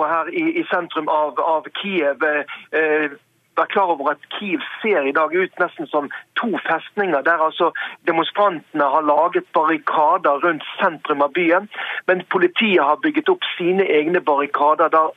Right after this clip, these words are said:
rundt en del viktige administrasjonsbygninger som, eh, eh, presidentpalasset,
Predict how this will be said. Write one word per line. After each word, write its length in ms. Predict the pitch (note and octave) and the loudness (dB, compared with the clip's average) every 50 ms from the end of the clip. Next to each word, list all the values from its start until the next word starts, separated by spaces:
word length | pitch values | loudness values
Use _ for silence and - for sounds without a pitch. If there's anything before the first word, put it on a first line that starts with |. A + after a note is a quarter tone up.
| - E3+ D3 C#3+ | -2 -2 0 2
rundt 320 | D#3 F#3 F3 D#3 D3 - | 2 2 2 0 -2 -2
en 160 | - D#3 C#3+ D3 | -2 0 0 2
del 240 | E3+ E3 D#3+ D3+ - - - - - - D3+ D3 | 2 2 2 2 -2 -4 -10 -14 -14 -16 -6 -4
viktige 320 | E3+ E3+ - - - G3 E3+ | -2 -2 -2 0 2 4 4
administrasjonsbygninger 1120 | D#3 D3+ D3+ C#3 - - D#3+ D3 - F#3 F3+ D#3+ - - - D#3+ D3+ D3+ D3+ D3 C#3+ C#3+ C#3+ - | 4 2 0 -2 -2 -2 0 0 0 0 0 0 -2 -2 -2 -2 0 0 0 2 2 0 0 2
som, 300 | - F3 E3 E3 D#3 D3+ | 2 2 2 2 2 2
eh, 140 | D3 D3+ C#3+ A#2+ - - - - - - | 2 2 0 -2 -6 -12 -12 -10 -4 0
eh, 100 | D#3 D#3 D3+ - | 0 0 2 2
presidentpalasset, 1600 | F3+ D#3+ - E3 D#3+ F3 F3 E3+ D#3 - _ - F3 D#3 D3 D3 D3 - D#3+ D#3+ D3+ D3+ D3 C3+ - - - - D#3 D3 D3+ C#3 | 0 2 2 2 2 2 2 0 -2 -8 _ 0 2 4 4 2 2 0 0 2 2 2 2 0 -4 -6 0 2 4 4 4 2